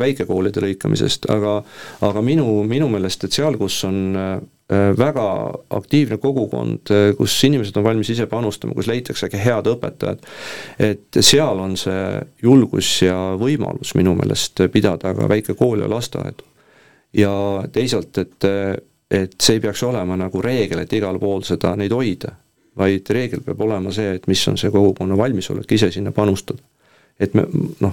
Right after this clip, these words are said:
olles ise nüüd paljudes riikides käinud ja liikunud, siis ma näen seda, et noh, nii head üldharidust nagu Eestis on, on nagu väga vähe, aga hästi palju on selliseid erandeid, kuni isegi selle koduõpeteni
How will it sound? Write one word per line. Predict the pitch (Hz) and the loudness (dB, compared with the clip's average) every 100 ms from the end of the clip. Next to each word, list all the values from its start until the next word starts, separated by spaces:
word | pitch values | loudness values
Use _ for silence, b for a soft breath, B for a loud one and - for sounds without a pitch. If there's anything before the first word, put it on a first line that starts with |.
| 110 | 2
olles | 110 104 | 2 2
ise | 120 120 | -2 -2
nüüd | 101 95 | -2 -4
paljudes | - 123 107 - | -4 -2 -2 -2
riikides | 113 107 - - | -2 -2 -4 -6
käinud | - 107 107 92 | -4 -2 -2 -2
ja | |
liikunud, | 104 110 101 - - | 0 -2 -2 -2 -2
siis | - 98 | 0 2
ma | 98 | 2
näen | 95 92 | 0 -4
seda, | 90 90 90 B B B B B | -4 -4 -4 B B B B B
et | - 107 | 0 0
noh, | 101 | 2
nii | 117 127 | 2 2
head | 107 98 101 | 2 -2 0
üldharidust | 143 127 95 92 92 - - - | 2 2 0 -4 -4 -6 -8 -2
nagu | 95 98 | 2 4
Eestis | 110 127 - - | 4 0 -2 0
on, | 101 - - - | 0 0 -2 0
on | 98 | 2
nagu | 98 98 - _ _ _ _ _ _ - | 4 2 0 _ _ _ _ _ _ -4
väga | 107 98 | -2 -2
vähe, | 131 160 104 95 b b b b b - 104 | -2 -2 -4 -6 b b b b b -2 0
aga | 104 104 101 | 0 -4 -4
hästi | 107 131 85 | -2 -4 -4
palju | 107 127 110 | -2 -2 0
on | 95 | -2
selliseid | 101 90 90 101 | -2 -2 -2 0
erandeid, | 120 95 85 - - - - - | 0 -2 -4 -6 -8 -14 -20 -2
kuni | 95 98 98 95 - | 4 6 6 4 4
isegi | 95 95 95 | 2 4 2
selle | 92 95 95 | 4 4 2
koduõpeteni | 104 120 110 95 - - 92 92 | 2 0 0 -2 -6 -2 2 2